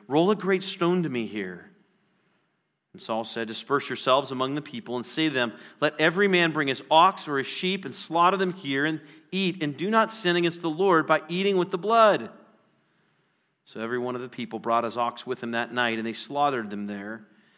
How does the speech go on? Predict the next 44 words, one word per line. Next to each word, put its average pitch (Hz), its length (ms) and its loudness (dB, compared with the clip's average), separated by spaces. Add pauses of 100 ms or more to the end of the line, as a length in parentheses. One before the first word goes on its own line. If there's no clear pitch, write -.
(180)
And 113 100 -12
Saul 147 300 2
built 160 280 0
an 175 100 -2
altar 127 320 -6
to - 60 -20
the 151 120 -2
Lord. 120 480 -4 (580)
It - 60 -8
was 117 120 -8
the 131 60 -10
first 175 440 -2
altar 113 340 -4
that 113 100 -6
he 120 80 -8
built 120 360 -6
to - 160 -8
the 127 100 -8
Lord. 82 380 -16 (1600)
Then 190 120 2
Saul 180 260 4
said, 170 220 0
"Let 180 100 4
us 180 100 0
go 190 120 4
down 156 320 6
after 170 180 0
the 156 80 -4
Philistines 165 500 -2
by 165 180 4
night 160 280 6
and 131 120 -4
plunder 170 300 0
them 147 160 2
until 143 240 -2
the 151 80 0
morning 165 320 2
light. 170 340 4 (300)
Let 202 120 6
us 214 120 0
not 208 220 6
leave 214 180 2
a 208 60 6
man 202 380 6